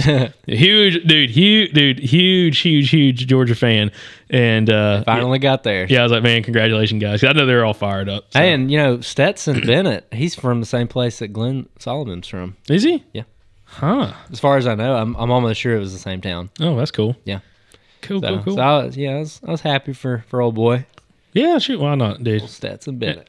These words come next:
Speaker 1: Yeah, I'll be Alabama engineer next year. We, we, we just wrote that
Speaker 2: <laughs>
Speaker 1: back and forth. I don't know. I'm not, I'm not, again, I like watching football, but I've literally, I've watched two Alabama games, like,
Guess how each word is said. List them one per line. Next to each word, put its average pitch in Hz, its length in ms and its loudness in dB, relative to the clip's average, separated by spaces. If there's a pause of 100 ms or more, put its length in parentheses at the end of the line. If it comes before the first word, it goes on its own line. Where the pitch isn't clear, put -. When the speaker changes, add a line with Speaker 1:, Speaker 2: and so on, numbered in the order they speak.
Speaker 1:
Yeah, 151 100 -2
I'll 151 80 2
be 131 140 6
Alabama 113 260 2
engineer 107 260 -2
next 101 200 -8
year. 101 160 -10 (100)
We, 147 100 -6 (120)
we, 127 140 2
we - 20 -6
just 131 320 -4
wrote 143 220 0
that 104 120 -4
Speaker 2:
<laughs> - 0 -
Speaker 1:
back 104 180 -2
and 107 100 -4
forth. 113 60 2
I 165 100 4
don't 143 120 0
know. 113 60 0 (280)
I'm 202 120 4
not, 214 200 2
I'm 165 80 4
not, 165 240 2
again, 143 280 4
I 123 60 2
like 143 220 4
watching 131 240 2
football, 135 300 2
but 113 320 -2
I've 127 180 2
literally, 131 320 4
I've 120 140 0 (320)
watched 123 500 -2
two 135 600 2 (120)
Alabama 120 420 2
games, 120 440 0
like, 120 200 0